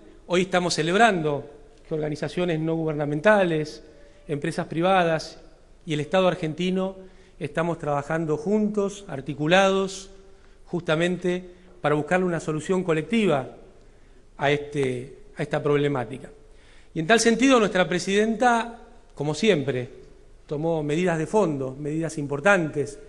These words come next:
En el año dos mil diez creó por primera vez en la Argentina el Instituto, eh, para la Lucha contra el Cáncer y también firmó un decreto mediante el cual designó al mes de octubre como el mes de la lucha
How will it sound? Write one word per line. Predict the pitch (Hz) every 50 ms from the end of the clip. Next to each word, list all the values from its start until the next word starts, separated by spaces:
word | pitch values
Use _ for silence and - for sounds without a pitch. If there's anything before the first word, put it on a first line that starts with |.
| - - - - - - -
En | 156 139
el | 151
año | 165 180 185 180 170
dos | 175 165 170
mil | 180 185 185 180
diez | 202 208 220 226 220 226 -
creó | - 160 170 185 196 180 160
por | 156 139
primera | 135 143 160 170 175 175 170
vez | 175 180 170 -
en | 170
la | 156
Argentina | 147 151 151 147 143 170 175 180 185 185 185 185 - - - - - - - -
el | 160 156 151
Instituto, | 147 - 151 143 - 180 180 175 180 175 170 170 175 175 - - - - - - - - - - - 202
eh, | 214 180 147 139 135
para | - 139 135 139
la | 139 143
Lucha | 151 175 170 - 165 147
contra | 139 143 135 135 139
el | 139 135
Cáncer | 214 220 220 208 185 - - 156 156 156 151 - - - - - - - - - - -
y | 165 156
también | 131 165 160 170 170 196 208 214 220 220 214 208 185 160 156 - - - - - - -
firmó | - - 147 165 180
un | 185
decreto | 170 165 - 185 196 190 190 175
mediante | 165 156 156 147 156 151
el | 143
cual | 147 165 165 175 180 165
designó | 151 139 - 147 143 151 156
al | 156 151
mes | 156 156 156 156 147 - - - - - 143
de | 135
octubre | 143 139 - 220 233 220 202 170 160 -
como | 156 143 139
el | 143 143
mes | 151 160 156 156
de | 156
la | 147 147
lucha | 151 165 165 160 - 170 160 160 160